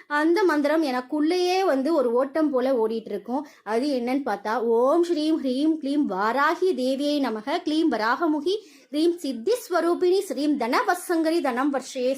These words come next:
ஸ்வாஹா." இந்த மந்திரத்தை கேட்கும் பொழுதே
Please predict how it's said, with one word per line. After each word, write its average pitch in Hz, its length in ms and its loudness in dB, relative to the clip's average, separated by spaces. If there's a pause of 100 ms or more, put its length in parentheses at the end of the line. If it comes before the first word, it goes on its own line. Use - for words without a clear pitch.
(100)
ஸ்வாஹா." 196 380 -4 (300)
இந்த 320 240 0
மந்திரத்தை 330 440 0
கேட்கும் 302 360 0
பொழுதே 277 580 0